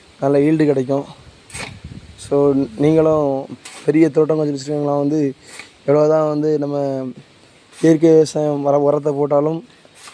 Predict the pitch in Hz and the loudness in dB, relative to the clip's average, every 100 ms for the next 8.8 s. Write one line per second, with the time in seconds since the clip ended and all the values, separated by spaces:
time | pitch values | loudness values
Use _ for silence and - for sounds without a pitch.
0 | - 135 147 143 131 - 156 156 147 135 | -8 0 2 2 0 0 0 0 -2 -2
1 | 143 139 143 143 139 151 175 - _ _ | -4 -2 0 2 0 -2 -6 -20 _ _
2 | _ - 143 143 147 143 135 151 156 143 | _ -6 0 2 2 0 0 0 2 0
3 | 147 143 135 143 143 - - - - - | 0 -2 -2 -2 -4 -4 -14 -16 -18 -8
4 | 120 131 143 143 139 139 135 131 123 131 | -2 -2 -2 -2 -4 -6 -6 -6 -8 -10
5 | 131 _ _ _ _ _ _ - - - | -12 _ _ _ _ _ _ -20 -14 -2
6 | 139 135 143 147 139 - 139 135 139 139 | 2 2 2 0 -2 0 0 0 -4 -4
7 | 143 - - - - 127 135 131 - 139 | -6 -8 -20 -20 -8 -2 0 0 0 0
8 | 139 131 127 - 135 135 135 143 | 0 0 -4 -6 -4 -2 -4 -6